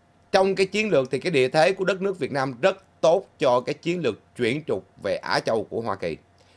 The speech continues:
Tuy nhiên thì bây giờ là cái qua-, quan điểm của Hoa Kỳ đã thay đổi. Tức là không có nhân nhượng cho, à, Cộng sản Việt Nam nữa.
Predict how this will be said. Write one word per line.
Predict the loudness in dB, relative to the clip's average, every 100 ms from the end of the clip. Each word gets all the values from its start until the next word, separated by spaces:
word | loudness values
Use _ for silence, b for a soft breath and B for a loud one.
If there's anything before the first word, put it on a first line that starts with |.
| b
Tuy | 0 4
nhiên | 4 2 0 -4
thì | -2
bây | -2 -2
giờ | -2 -2
là | -2
cái | -4 -4
qua-, | -2 -2
quan | -2 -2
điểm | -4 -4
của | -6
Hoa | -6
Kỳ | -6 -6
đã | -6
thay | -6
đổi. | -6 -6 -8 _ _ _ b b b b
Tức | -2 -2
là | -2 -4
không | -2 -2 -2 -2
có | -2
nhân | 2 2 0
nhượng | -2 -2 -4 -8 -6
cho, | -2 0 0 -4 -8
à, | -10
Cộng | -6 -8
sản | -6 -6
Việt | -6
Nam | -6 -6
nữa. | -8